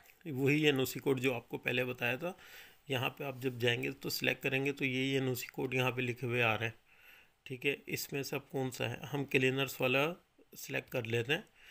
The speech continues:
ठीक है। अब जिसका जो कोड हो, जिसमें जिसका एक्सपीरियंस है काम में,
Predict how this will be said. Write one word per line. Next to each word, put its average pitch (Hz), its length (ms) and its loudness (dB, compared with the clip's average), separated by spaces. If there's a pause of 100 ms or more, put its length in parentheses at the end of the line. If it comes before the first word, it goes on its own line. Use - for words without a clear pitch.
(500)
ठीक 123 200 -8
है। 143 60 2
अब 127 180 -2
जिसका 139 320 0
जो 131 180 0
कोड 135 340 2
हो, 139 240 6
जिसमें 135 380 0
जिसका 127 280 0
एक्सपीरियंस 127 640 0
है 139 60 -2
काम 127 260 -4
में, 147 240 -2